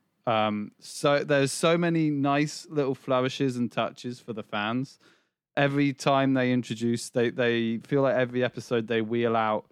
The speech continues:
a more seasoned, more p-, favorable, um, idol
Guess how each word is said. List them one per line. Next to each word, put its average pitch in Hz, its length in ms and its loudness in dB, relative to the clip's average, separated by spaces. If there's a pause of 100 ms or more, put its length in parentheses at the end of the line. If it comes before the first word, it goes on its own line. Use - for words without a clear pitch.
(300)
a 123 80 -2
more 117 220 2
seasoned, 113 720 0
more 117 300 0 (480)
p-, 127 60 -2
favorable, 117 1000 0 (120)
um, 104 380 0 (180)
idol 113 520 0